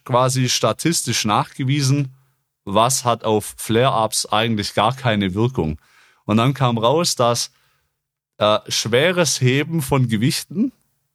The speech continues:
keine Flare-Ups begünstigt, langes Laufen keine Flare-Ups begünstigt, langes Stehen keine Flare-Ups begünstigt. Aber was begünstigt Flare-Ups? Langes Sitzen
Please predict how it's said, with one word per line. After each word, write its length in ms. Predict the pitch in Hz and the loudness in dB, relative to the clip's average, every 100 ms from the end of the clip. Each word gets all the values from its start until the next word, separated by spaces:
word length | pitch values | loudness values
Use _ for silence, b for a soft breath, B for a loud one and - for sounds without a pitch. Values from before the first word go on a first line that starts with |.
| _ | _
keine 340 | - 127 151 | 0 2 2
Flare-Ups 540 | 135 123 135 135 156 - | 0 2 4 2 -2 -2
begünstigt, 760 | 139 143 180 - 165 165 - - - | 0 0 0 -2 -4 -6 -14 -8 0
langes 520 | 113 175 190 170 - | 2 4 2 0 0
Laufen 640 | 98 123 160 - 175 - | 2 2 0 -4 -8 -6
keine 340 | 123 131 143 | 0 0 0
Flare-Ups 500 | 135 127 139 131 131 - | -2 0 0 -2 -6 -6
begünstigt, 580 | 127 139 - - 151 _ _ | -4 -2 -4 -6 -8 _ _
langes 480 | 98 127 185 160 - | 0 2 2 0 0
Stehen 500 | - 139 139 139 131 | -2 0 0 0 -4
keine 380 | - 120 143 143 | -2 0 0 -2
Flare-Ups 520 | 135 143 127 117 - | 0 2 2 -2 -6
begünstigt. 560 | 98 107 107 - 143 - b b b b b | -4 -2 -2 -2 -4 -6 b b b b b
Aber 320 | - 117 117 | 0 2 2
was 260 | 123 156 - | 2 0 -2
begünstigt 640 | - 117 131 131 127 107 | -4 0 0 0 -4 -8
Flare-Ups? 680 | - 120 135 139 151 - - _ _ - | -2 0 2 0 -2 -6 -10 _ _ -2
Langes 440 | 107 139 147 131 | 0 2 0 0
Sitzen 480 | 143 147 - 180 | -2 -2 -2 0